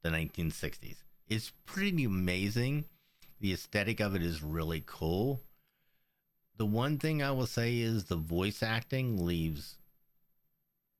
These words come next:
leaves a lot to be desired, but the writing, the story itself is really good. It's a good writing, but the, some of the lines and the dialogue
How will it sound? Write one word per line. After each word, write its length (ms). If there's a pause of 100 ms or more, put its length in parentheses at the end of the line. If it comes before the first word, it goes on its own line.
(1120)
leaves 320
a 40
lot 340
to 80
be 120
desired, 800 (480)
but 140
the 100
writing, 760 (600)
the 80
story 640
itself 640
is 200
really 420 (100)
good. 440 (340)
It's 160
a 60
good 280
writing, 540 (500)
but 200
the, 380 (640)
some 260
of 60
the 100
lines 640
and 100
the 60
dialogue 800